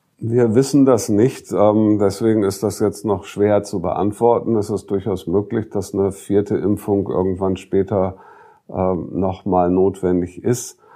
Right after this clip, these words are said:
Ähm, ich gehe jetzt von den Daten, die wir haben, nicht davon aus, dass das schon wieder sechs Monate nach der Drittimpfung der Fall sein wird.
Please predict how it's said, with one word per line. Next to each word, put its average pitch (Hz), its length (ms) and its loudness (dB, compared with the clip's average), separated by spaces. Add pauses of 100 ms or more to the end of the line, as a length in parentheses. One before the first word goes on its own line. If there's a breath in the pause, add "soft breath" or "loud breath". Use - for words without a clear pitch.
(240 soft breath)
Ähm, 95 360 -2
ich 123 320 -2
gehe 127 300 4
jetzt 113 300 0
von 101 160 -2
den 95 160 0
Daten, 107 360 2
die 107 120 -2
wir 101 160 0
haben, 104 760 -2
nicht 117 240 -2
davon 113 320 0
aus, 107 300 0
dass 104 220 -4
das 98 160 -2
schon 101 280 -2
wieder 95 340 0
sechs 92 340 -6
Monate 98 480 0
nach 95 220 -2
der 90 140 -4
Drittimpfung 90 640 -6
der 78 120 -8
Fall 85 300 -6
sein 82 380 -8
wird. 107 300 -2